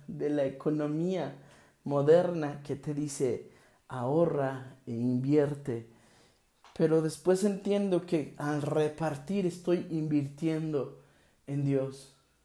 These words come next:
Estoy invirtiendo con compasión.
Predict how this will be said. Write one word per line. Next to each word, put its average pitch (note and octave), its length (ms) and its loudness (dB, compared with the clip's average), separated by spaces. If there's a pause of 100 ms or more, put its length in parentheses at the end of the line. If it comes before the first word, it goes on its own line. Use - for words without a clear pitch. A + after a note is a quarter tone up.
(920)
Estoy D#3+ 460 -2
invirtiendo F3 1000 2
con D3+ 180 -2
compasión. D3 920 -2